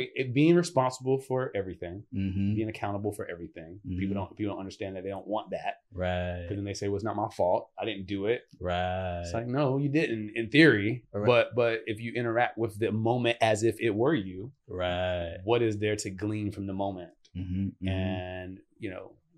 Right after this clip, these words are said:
Speaker 1: what's the decision next? What are you gonna
Speaker 2: Mm-hmm.
Speaker 1: do with that information? It's not a judgment.
Speaker 2: Right.
Speaker 1: It's almost an, an acknowledgement.
Speaker 2: Mm-hmm.
Speaker 1: It's not, accountability doesn't have to be judgment. I think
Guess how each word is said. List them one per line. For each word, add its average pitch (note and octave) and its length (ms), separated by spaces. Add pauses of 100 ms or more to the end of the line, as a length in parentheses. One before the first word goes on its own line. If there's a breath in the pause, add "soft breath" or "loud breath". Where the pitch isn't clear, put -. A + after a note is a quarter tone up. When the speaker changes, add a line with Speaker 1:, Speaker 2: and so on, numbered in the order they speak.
Speaker 1:
what's G2 260
the G#2 60
decision F#2+ 440
next? - 400 (200)
What G2+ 140
are - 20
you F2+ 80
gonna F#2+ 100
Speaker 2:
Mm-hmm. F#2 60
Speaker 1:
do F#2+ 120
with F#2 140
that F2 140
information? F2+ 500
It's F2 100
not G#2 140
a G2 60
judgment. A2 720 (180)
Speaker 2:
Right. F2 320
Speaker 1:
It's - 120
almost G#2 300
an, G2 60 (140)
an G2 220
acknowledgement. F#2+ 680 (200)
Speaker 2:
Mm-hmm. F2+ 320
Speaker 1:
It's G2 80
not, G2 140 (440)
accountability A2+ 560
doesn't G#2+ 180
have G#2 120
to G#2 60
be G2 100
judgment. F#2+ 440
I - 40
think G2+ 220